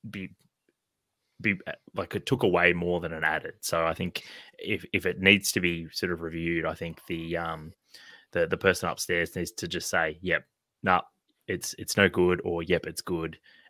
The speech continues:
and then let the referee actually sort of, uh, do, do the, um, ma-, or do the decision or the,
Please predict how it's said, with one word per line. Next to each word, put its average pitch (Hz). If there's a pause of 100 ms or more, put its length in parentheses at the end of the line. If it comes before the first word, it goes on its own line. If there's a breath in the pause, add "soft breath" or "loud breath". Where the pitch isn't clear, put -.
and 90
then 85
let 85
the 87
referee 82
actually 80
sort 82
of, 80
uh, 80 (100)
do, 80
do 82
the, 78 (380 loud breath)
um, 78 (140)
ma-, 87 (120)
or 87
do 82
the 82
decision 82
or 80
the, 80